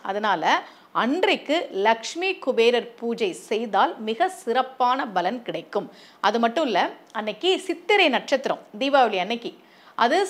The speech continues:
செவ்வாயோட நட்சத்திரம். ஜாதகத்துல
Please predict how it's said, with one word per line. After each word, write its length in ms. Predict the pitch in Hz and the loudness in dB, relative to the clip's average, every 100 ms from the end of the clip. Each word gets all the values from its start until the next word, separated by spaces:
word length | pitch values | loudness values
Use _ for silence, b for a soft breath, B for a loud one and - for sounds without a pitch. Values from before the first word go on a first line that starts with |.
| - | 2
செவ்வாயோட 600 | 269 262 381 403 294 226 | 4 6 4 2 0 0
நட்சத்திரம். 460 | 254 269 226 190 147 - b b b 185 165 | 0 -4 -6 -6 -8 -12 b b b -12 0
ஜாதகத்துல 680 | 247 302 440 381 - 226 | 4 6 4 2 0 0